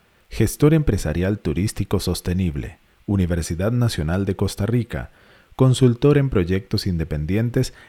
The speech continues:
en temas de desarrollo de gestión de turismo rural y mercadeo.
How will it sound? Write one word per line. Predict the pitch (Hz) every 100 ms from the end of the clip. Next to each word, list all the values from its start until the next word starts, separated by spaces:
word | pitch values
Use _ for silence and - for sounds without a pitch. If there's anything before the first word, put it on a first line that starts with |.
| -
en | 117 117
temas | 151 156 151
de | 127
desarrollo | 92 80 - 76 87 107 110
de | 101
gestión | - 78 - 104 110
de | 117
turismo | 98 73 85 98 101
rural | 95 80 73 98 127 -
y | 113
mercadeo. | 101 92 95 90 85 62 53